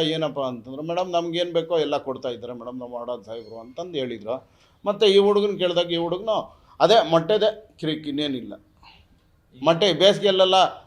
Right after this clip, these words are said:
ಮೊಟ್ಟೆ ಗೊತ್ತಲ್ಲಣ್ಣ, ಏನಾಗ್ತೈತೆ ಅಂತ ನಿಮಗೂ ಗೊತ್ತಲ್ಲ. ಮೊಟ್ಟೆ, ಮೊಟ್ಟೆ ಹೊಡಿತೈತೆ ಈ ಬೇಸಿಗೆ, ಹೊಡೆದು ಕೆಟ್ಟೋಗೈತೆ.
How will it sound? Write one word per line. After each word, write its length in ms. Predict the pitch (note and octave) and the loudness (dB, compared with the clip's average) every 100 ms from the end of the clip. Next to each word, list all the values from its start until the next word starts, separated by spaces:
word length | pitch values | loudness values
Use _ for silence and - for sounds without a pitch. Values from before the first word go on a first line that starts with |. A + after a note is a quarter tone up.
| _ _ C#3+ | _ _ -4
ಮೊಟ್ಟೆ 260 | D#3+ E3+ | 0 2
ಗೊತ್ತಲ್ಲಣ್ಣ, 440 | D#3 D#3 D3+ C#3 C3+ B2+ - _ _ _ C3+ | 2 2 0 0 -4 -6 -12 _ _ _ -4
ಏನಾಗ್ತೈತೆ 600 | D#3 D#3 D#3 D#3+ D3+ D3 | 0 0 0 -4 -4 -6
ಅಂತ 120 | B2+ | -8
ನಿಮಗೂ 280 | C#3 C#3 C#3 | -8 -6 -6
ಗೊತ್ತಲ್ಲ. 380 | B2+ B2+ A#2+ | -6 -8 -8
ಮೊಟ್ಟೆ, 540 | A#2 A#2 - A#2 A2 - _ _ _ | -8 -10 -8 -8 -8 -14 _ _ _
ಮೊಟ್ಟೆ 200 | D3 D3 | -2 2
ಹೊಡಿತೈತೆ 580 | E3 C#3+ D#3 D#3 C3 C3 | 4 4 0 -2 -4 -4
ಈ 40 | A#2+ | -8
ಬೇಸಿಗೆ, 400 | G#2+ A#2 G2+ G2 - _ _ - | -8 -10 -10 -14 -16 _ _ 0
ಹೊಡೆದು 300 | F3 G#3+ G#3+ | 4 4 2
ಕೆಟ್ಟೋಗೈತೆ. 800 | F3 F3+ G#3 F#3 D3+ - A2 | 0 2 4 4 0 -4 -14